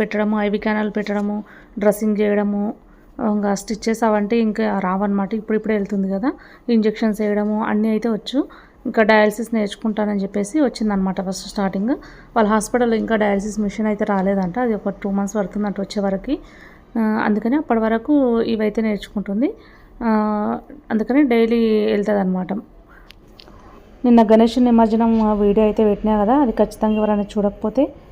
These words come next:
చూడండి, చాలా బాగుంటుంది.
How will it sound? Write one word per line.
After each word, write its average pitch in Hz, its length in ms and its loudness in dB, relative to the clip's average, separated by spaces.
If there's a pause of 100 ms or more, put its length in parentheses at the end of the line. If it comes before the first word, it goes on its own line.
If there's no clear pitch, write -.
(460)
చూడండి, 220 520 4
చాలా 202 480 2
బాగుంటుంది. 208 640 2